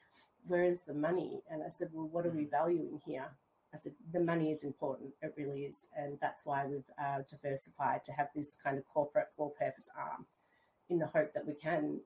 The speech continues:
Speaker 1: grow in Australia and in the U S. But I said to him, "If we're looking at the value of s-, a service and you've, um, made such significant changes in such a,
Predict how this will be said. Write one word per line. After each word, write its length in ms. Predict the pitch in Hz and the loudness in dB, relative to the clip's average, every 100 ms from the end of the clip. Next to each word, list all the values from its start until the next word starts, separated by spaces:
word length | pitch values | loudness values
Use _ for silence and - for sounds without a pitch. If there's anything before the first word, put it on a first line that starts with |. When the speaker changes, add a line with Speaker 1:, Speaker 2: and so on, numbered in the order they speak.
| - | 2
Speaker 1:
grow 200 | 123 143 | 4 4
in 120 | 139 | 0
Australia 400 | - - 127 139 | -2 -2 -2 -2
and 120 | 135 | -2
in 120 | 131 | -2
the 180 | 139 139 | -4 -6
U 80 | 139 | -6
S. 340 | 120 - - - _ _ _ _ | -8 -6 -8 -8 _ _ _ _
But 120 | - 160 | 0 2
I 80 | |
said 220 | 151 156 156 | 2 0 -4
to 120 | 156 | -4
him, 180 | 156 151 | -2 -2
"If 180 | 147 | -2
we're 140 | 160 156 | 2 2
looking 400 | 160 160 156 156 | 2 -2 0 0
at 140 | 147 | 0
the 100 | 147 | -2
value 480 | 139 139 160 156 147 | 0 2 2 2 0
of 80 | 139 | -2
s-, 240 | - - - _ _ _ _ | -4 -8 -14 _ _ _ _
a 60 | 208 | -4
service 880 | - - 156 156 165 139 156 - - | -2 2 4 4 4 0 0 -4 -4
and 380 | 151 147 147 147 - - 156 | -2 0 0 -4 -10 -14 -4
you've, 260 | 147 143 127 - - - | -2 -2 -6 -16 -14 -8
um, 440 | 139 143 139 - - | -4 -4 -6 -8 -2
made 240 | 151 147 | 0 0
such 240 | - - - | 0 -2 -2
significant 720 | - - 160 147 156 - - | -8 -4 -4 -4 -6 -6 -8
changes 480 | - 139 147 147 147 | -4 -2 -2 -4 -4
in 120 | 147 | -2
such 360 | - 151 - 151 | 0 0 -2 -4
a, 140 | 143 | -4